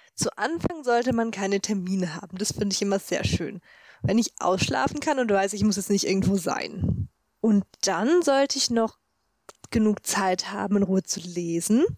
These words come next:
Das ist auch sehr schön. Und irgendwo auch irgendeine Serie oder einen Film anzuschauen. Ja,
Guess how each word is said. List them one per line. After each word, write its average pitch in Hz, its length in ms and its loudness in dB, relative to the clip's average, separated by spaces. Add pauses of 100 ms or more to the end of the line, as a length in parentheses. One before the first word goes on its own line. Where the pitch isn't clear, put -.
(560)
Das 185 220 0
ist 202 140 0
auch 226 160 0
sehr 277 220 2
schön. 311 440 0 (600)
Und 262 680 2 (340)
irgendwo - 340 -2 (100)
auch 240 220 0
irgendeine 240 340 2
Serie 202 420 2
oder 190 100 4
einen 202 100 -2
Film 190 220 -2
anzuschauen. 190 840 -4 (240)
Ja, 254 220 2